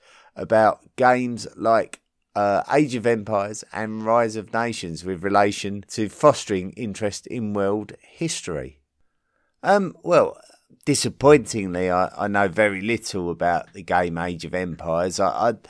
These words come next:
I don't really have a lot of patience when it comes to video games. Um, not like I used to years ago, but certainly I don't now.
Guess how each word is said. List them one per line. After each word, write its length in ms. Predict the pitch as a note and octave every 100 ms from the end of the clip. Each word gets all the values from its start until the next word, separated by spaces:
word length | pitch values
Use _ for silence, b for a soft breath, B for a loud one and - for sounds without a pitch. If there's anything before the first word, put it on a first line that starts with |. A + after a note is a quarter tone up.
| B B
I 80 | -
don't 320 | A#2+ G3 A3
really 260 | F3+ D#3 B2+
have 220 | B2 A2
a 40 |
lot 160 | A#2 F#2+
of 180 | - -
patience 640 | - B2 - F#2+ D#2+ -
when 140 | F2 E2+
it 80 |
comes 400 | - F2+ F2+ E2
to 100 | -
video 460 | D#2+ F#2 F2 D#2+ D2+
games. 680 | D2+ D2+ D#2 D#2 C#2+ - - -
Um, 600 | E2+ E2 E2 D#2 D2+ -
not 200 | - C#3+
like 280 | - C3 E2
I 20 |
used 460 | G#2+ B2 F3+ E3+ -
to 120 | -
years 300 | G2 G#2+ F2+
ago, 320 | F2+ F#2 F2+
but 200 | E2+ D#2+
certainly 460 | - A2+ F2 D#2 E2+
I 80 | E2
don't 360 | E2+ G2 E2+
now. 380 | A#1+ F2+ D#2 D2